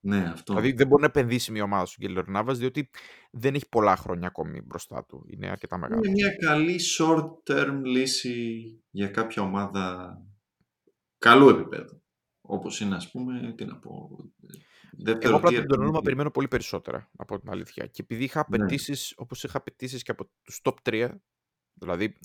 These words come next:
Speaker 2: ότι ανάλογα με την ομάδα που παίζουν πρέπει να έχουμε τις αντίστοιχες απαιτήσεις, θεώρησα ότι έπρεπε ο πύχης να είναι πιο ψηλά για τον, ε,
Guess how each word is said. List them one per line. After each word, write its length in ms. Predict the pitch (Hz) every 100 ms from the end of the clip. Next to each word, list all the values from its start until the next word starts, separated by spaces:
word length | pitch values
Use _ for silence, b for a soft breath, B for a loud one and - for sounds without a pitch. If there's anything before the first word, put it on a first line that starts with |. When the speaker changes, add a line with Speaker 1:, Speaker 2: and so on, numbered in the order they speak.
| -
Speaker 2:
ότι 220 | 104 -
ανάλογα 280 | 98 113 117
με 60 | 113
την 100 | 107
ομάδα 220 | 110 113
που 120 | -
παίζουν 380 | - 104 107 101
πρέπει 180 | 110 107
να 60 |
έχουμε 220 | 104 113 104
τις 100 | 98
αντίστοιχες 360 | 95 - -
απαιτήσεις, 640 | - - - 98 147 185 _ _ _ _ _ _ _ _ _
θεώρησα 540 | - 165 147 170 170
ότι 80 | 151
έπρεπε 220 | - 151
ο 60 | 135
πύχης 200 | 147 -
να 60 |
είναι 100 | 147
πιο 120 | 127 -
ψηλά 300 | - 98 90
για 140 | 85
τον, 300 | - 85 58
ε, 160 | 55